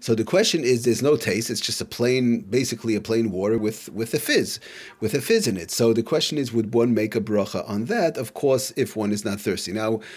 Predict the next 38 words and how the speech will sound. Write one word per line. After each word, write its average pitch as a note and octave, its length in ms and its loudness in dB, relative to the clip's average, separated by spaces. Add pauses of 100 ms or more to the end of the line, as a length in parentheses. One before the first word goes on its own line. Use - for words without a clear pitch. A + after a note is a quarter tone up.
(180)
eh, A2+ 120 4
like A#2 240 4
we A#2+ 80 2
mentioned, A#2+ 340 2
just A#2 240 0
we A2+ 100 2
always G#2 240 2
review A#2 300 2
what A2+ 240 0
the - 80 -4
Mishabura G#2+ 460 -2
said, C3+ 240 2
even A#2 240 0
if A#2 120 -4
it's - 140 -8
a A#2+ 40 -8
small A2 300 0
amount G#2+ 420 0
of A2 340 0 (240)
thirst - 580 2
that G2+ 140 -4
a F#2+ 40 -6
person F#2+ 340 -6
has. D3+ 380 4 (360)
Uh, G2+ 480 0
obviously, A2+ 400 0
in G#2 60 0
this G#2 180 -4
case, G#2+ 240 -2
would G2 80 -6
be G2+ 100 -2
the G2 60 -4
same C3 340 4
regular A#2 360 4
plain B2 720 2
seltzer B2 560 0
with G2+ 240 -2
fizz, C3+ 480 2